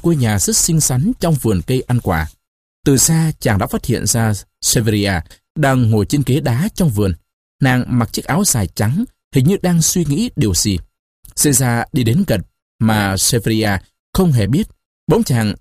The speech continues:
từ phía sau ôm chặt lấy nàng. "Em nghĩ gì thế?" Severia giật mình, quay đầu thấy Caesar, nàng kinh ngạc rồi dỗ hờn. "Đến tận hôm nay chàng mới đến, chàng đã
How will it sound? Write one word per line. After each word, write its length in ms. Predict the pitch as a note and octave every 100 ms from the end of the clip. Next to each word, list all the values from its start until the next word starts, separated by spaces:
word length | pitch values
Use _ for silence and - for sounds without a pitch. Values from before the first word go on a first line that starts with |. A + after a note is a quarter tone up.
| _ -
từ 100 | A#2+
phía 120 | F#3
sau 220 | - D#3+ -
ôm 200 | D#3 C#3+
chặt 260 | A#2 -
lấy 100 | B2
nàng. 240 | E3 G#2 D#2+ - - - _ _
"Em 300 | C#3 B2+ A#2+
nghĩ 140 | A2 G3
gì 140 | -
thế?" 280 | - F3+ C4 _ _ _ _ _
Severia 640 | - D3 A#2+ A2+ A2 G#2+ - -
giật 200 | - A2+
mình, 200 | A2+ G#2 - _ _ -
quay 140 | F#3
đầu 160 | B2 G#2
thấy 180 | C3 G#3
Caesar, 360 | D#3+ C3+ C#3 C3 - _ -
nàng 180 | C#3+ C#3
kinh 240 | - F#3+
ngạc 200 | C3 G2+ _ -
rồi 400 | - A#2+ G#2 F2
dỗ 180 | - D#3
hờn. 280 | C#3 G#2+ E2 _ _ -
"Đến 160 | B2+ F3
tận 180 | -
hôm 160 | B2+ C#3
nay 240 | B2+ A#2+ -
chàng 200 | A2 F#2
mới 80 | A#2+
đến, 220 | A#2 G3 - - -
chàng 120 |
đã 80 | B2+